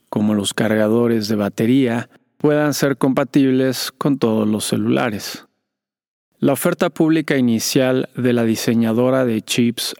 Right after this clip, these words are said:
arm, o A R M, fue todo un éxito. La demanda inicial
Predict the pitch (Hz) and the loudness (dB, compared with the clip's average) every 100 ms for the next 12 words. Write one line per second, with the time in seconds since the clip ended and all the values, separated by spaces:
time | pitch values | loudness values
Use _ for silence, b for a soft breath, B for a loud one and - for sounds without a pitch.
0 | _ _ - 123 113 104 98 - _ - | _ _ -4 0 0 0 -4 -12 _ -6
1 | 113 110 113 113 117 120 117 104 104 - | -2 0 0 0 2 2 2 0 -2 -8
2 | _ _ - 147 139 139 135 139 143 151 | _ _ -4 -2 0 0 2 2 2 -2
3 | - - - - 127 - _ - 123 120 | -2 -4 -2 -6 -6 -18 _ -2 0 2
4 | 120 123 139 139 131 123 113 - 143 135 | 2 2 2 2 2 2 0 0 0 2
5 | 139 131 | 0 -4